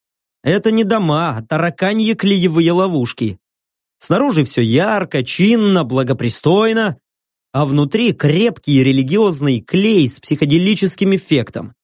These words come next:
намертво вцепившийся в души фанатичных придурков. До таких хрен достучишься. Но количество кровавых смертей, обрушившихся на это придурочное поселение, должно их сделать более восприимчивыми.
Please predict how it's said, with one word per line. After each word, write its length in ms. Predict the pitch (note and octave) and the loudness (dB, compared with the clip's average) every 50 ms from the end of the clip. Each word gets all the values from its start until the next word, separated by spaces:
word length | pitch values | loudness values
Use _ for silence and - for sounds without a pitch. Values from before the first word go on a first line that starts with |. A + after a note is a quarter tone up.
| _ _ _ - | _ _ _ 0
намертво 680 | C3 D3 E3+ G3 A#3 A#3+ G#3+ F3 D3+ C3+ B2 - C#3 A#2+ | 2 4 4 4 2 2 0 0 -2 -2 -2 -4 -4 -6
вцепившийся 840 | - - - D#3+ D3 D3+ - A#3 A3+ - - D#3 - - - C#3 | -6 -4 -4 -4 -2 0 0 -2 -2 0 0 -2 -2 0 0 -2
в 80 | A#2+ A2+ | -2 -2
души 300 | B2 B2+ G#3 A3 - G#3+ | 0 0 0 0 0 -2
фанатичных 800 | - - E3+ E3+ D#3 C3+ - - D3+ - - - E3 D#3 - - | 0 0 0 -2 -2 -2 -2 -4 -2 -2 0 -2 -2 -2 -2 -2
придурков. 760 | - F3+ F3+ D#3+ D3 C#3 B2 A2 G2+ - - - - - _ _ _ _ _ _ _ _ _ _ | 0 0 0 2 0 0 0 0 -2 -8 -12 -12 -14 -18 _ _ _ _ _ _ _ _ _ _
До 200 | - A#2+ A2 G3+ | -4 0 0 0
таких 380 | G3 - A3+ G#3+ - G3+ A3 G#3+ | 0 0 -2 -2 0 0 0 0
хрен 500 | - - - C4+ C4 B3 G3 E3+ F3 F3+ | 0 0 2 2 4 4 2 2 0 0
достучишься. 840 | F3+ G#3+ - - B3 A#3 D#3+ - E3+ C#3+ A2+ - - - F#2+ - - _ _ _ _ _ _ _ _ _ _ _ _ - | -2 -2 -2 -2 -4 -4 -2 0 -2 -2 -2 -2 -6 -8 -8 -10 -12 _ _ _ _ _ _ _ _ _ _ _ _ -6
Но 220 | - G#3 B3+ B3+ | -2 -2 0 0
количество 680 | - - F3+ F#3 G3+ A3+ F3 - G3 - - - D#3+ D3 | 0 0 0 2 2 0 2 0 -2 -2 -2 -2 -4 -2
кровавых 520 | - D3 D3+ D#3+ D#3+ E3+ F3+ D#3+ D3+ B2 | -2 -2 -2 -2 0 -2 -2 -2 -4 -4
смертей, 720 | - - D3+ D3 D3+ C#3+ - - A#3+ A#3+ G#3+ D#3+ A#2+ G#2 - _ _ _ | -4 -2 0 0 -2 -2 -4 -2 0 2 2 2 0 -4 -8 _ _ _
обрушившихся 800 | - D3 D#3 C#3+ F3 F#3 F3 - E3 C#3 - - D3 - - E3+ | -6 -4 -2 0 0 0 0 0 -4 -4 -4 -6 -4 -2 -2 0
на 160 | D#3+ D#3+ D#3+ | 0 0 0
это 160 | D#3 D3 D#3+ | 0 -2 -2
придурочное 840 | C3+ - E3+ F3+ G#3 F3+ D#3+ D3+ F3 D#3 C#3 C3+ B2 - C#3+ C3+ B2+ B2 | -4 -2 -2 -2 -2 0 0 2 2 4 4 2 2 0 -2 -2 -2 -2
поселение, 720 | - D3 D3 - G3+ G#3+ A#3 A3+ G#3+ G3+ F#3+ E3 B2 - _ _ _ _ _ _ | -2 -4 -2 -2 0 0 2 2 2 2 2 0 -2 -4 _ _ _ _ _ _
должно 540 | - F3 G3 A3 A3+ G#3 G#3 A#3+ B3 B3+ C4 | -4 -2 0 0 0 0 0 0 0 2 2
их 180 | A#3+ A3+ G3 D#3 | 2 2 0 -2
сделать 460 | C#3 C3 C3+ G#3 A3 G#3 G3 F#3+ D#3 | -2 -4 -2 0 2 2 2 0 -2
более 500 | C#3+ D3 E3 A#3 A3+ F#3+ F3 F#3+ G3+ F#3+ | -4 -2 0 2 2 2 2 2 0 0
восприимчивыми. 1040 | D#3+ D#3 C#3 - - E3 D3+ C3+ B2 A2+ A2 A2 - B2+ A#2 A#2+ A#2 A2+ G#2+ G2 | -2 -4 -6 -6 -4 -2 0 0 0 0 -2 -4 -4 -2 0 0 0 0 -2 -4